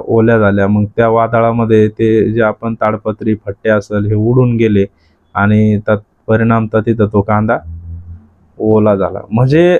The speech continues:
अ, हे कारण खूप, अ, चौकडे. आता तुम्ही मला शेतकरी मित्रांनो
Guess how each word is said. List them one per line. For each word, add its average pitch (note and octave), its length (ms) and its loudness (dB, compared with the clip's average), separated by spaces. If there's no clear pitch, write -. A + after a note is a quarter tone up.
अ, A2+ 120 -6
हे D#3+ 280 2
कारण G#3 440 0
खूप, G3 460 0
अ, B2 100 2
चौकडे. F3 540 0
आता B2+ 220 -2
तुम्ही D3 380 0
मला C#3 440 0
शेतकरी C3+ 360 0
मित्रांनो C3 540 0